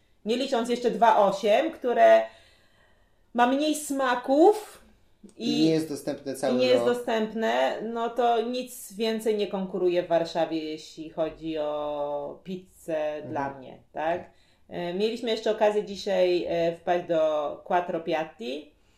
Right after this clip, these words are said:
Speaker 1: Niestety troszkę się rozczarowaliśmy, w sensie ja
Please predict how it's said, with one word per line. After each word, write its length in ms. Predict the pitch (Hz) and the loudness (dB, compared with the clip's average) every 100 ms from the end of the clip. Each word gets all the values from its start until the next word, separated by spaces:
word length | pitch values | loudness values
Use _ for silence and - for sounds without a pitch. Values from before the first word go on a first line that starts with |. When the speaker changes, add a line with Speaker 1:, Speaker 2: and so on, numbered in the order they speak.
| _ _ _ _ _ _ _ _ - | _ _ _ _ _ _ _ _ -18
Speaker 1:
Niestety 880 | - 415 453 453 - 349 359 339 | -6 0 0 0 0 2 2 0
troszkę 360 | 330 294 - 262 | 4 4 4 0
się 140 | 247 | 0
rozczarowaliśmy, 760 | 220 214 220 202 190 151 - 175 | 0 2 2 4 2 -2 -4 -10
w 40 | |
sensie 440 | - - 233 247 240 | -10 -12 -10 -6 0
ja 340 | 240 233 233 | 2 4 2